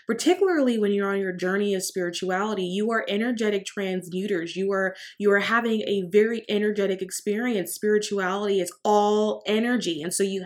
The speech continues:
have to allow the energy to, to flow through you. You also have to understand that you are energetic transmuters. That's why you have the ability to sense different kinds of energy and work with different kinds of energy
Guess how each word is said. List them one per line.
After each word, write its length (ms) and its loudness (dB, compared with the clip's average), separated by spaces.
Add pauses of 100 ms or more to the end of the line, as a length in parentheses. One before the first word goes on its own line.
have 240 0
to 80 -6
allow 300 0
the 180 -8
energy 360 0
to, 100 -2 (280)
to 220 0
flow 180 2
through 240 -4
you. 240 -2 (320)
You 180 -4
also 380 4
have 200 -2
to 140 -6
understand 200 -4 (880)
that 200 2
you 440 4
are 460 0
energetic 600 0
transmuters. 920 -4 (300)
That's 200 -2
why 120 2
you 160 0
have 180 -2
the 180 -4
ability 640 0
to 80 -8
sense 400 0
different 340 -4
kinds 280 -4
of 80 -6
energy 420 -2
and 180 -4
work 280 2
with 100 0
different 340 -4
kinds 300 -6
of 100 -4
energy 580 -8